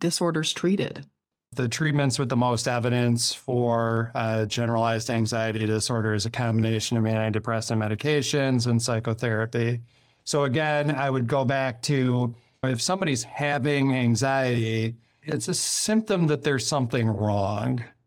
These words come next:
Speaker 2: So think about it like your house is burning down and the smoke alarm is going off, and the smoke alarm could be thought of as anxiety. And there's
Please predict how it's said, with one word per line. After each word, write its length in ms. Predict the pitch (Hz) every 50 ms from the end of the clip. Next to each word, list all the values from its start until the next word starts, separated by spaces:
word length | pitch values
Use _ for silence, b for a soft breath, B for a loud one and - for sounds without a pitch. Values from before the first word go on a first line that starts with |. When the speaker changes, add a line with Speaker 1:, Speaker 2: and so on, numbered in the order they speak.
| _ _ _ _ _ _ _ _ -
Speaker 2:
So 200 | - - 160 151
think 240 | 151 - 190 185 190
about 380 | 180 151 156 147 147 147 147
it 240 | 147 143 143 139 127
like 360 | 135 131 131 127 123 113 113
your 180 | - 120 113 110
house 500 | - - - - 165 170 139 127 - 156
is 160 | 131 113 -
burning 440 | - 120 113 113 110 110 110 110 107
down 600 | 107 107 107 107 107 107 104 104 107 107 113 113 - - - _ -
and 360 | 123 120 117 113 113 113 110
the 60 | 113
smoke 400 | 113 - - 156 160 165 175 170
alarm 380 | 160 135 120 113 107 101 104 104
is 160 | 98 90 -
going 320 | 117 110 104 104 101 98
off, 480 | 101 101 101 104 107 107 113 120 - -
and 180 | 123 113 117
the 40 | 117
smoke 340 | 117 - - 139 135 131 -
alarm 340 | 143 139 127 127 127 120 120
could 160 | 123 139 117
be 220 | 120 123 120 117
thought 400 | 113 117 - 131 123 117 113 113
of 260 | 113 113 110 110 98 113
as 320 | 110 110 107 104 101 -
anxiety. 880 | 110 107 104 104 - 147 156 160 143 123 117 107 107 107 104 107 110 - _ _ _ _ _ _ _ -
And 120 | 151 151
there's 340 | 156 165 165 160 - - -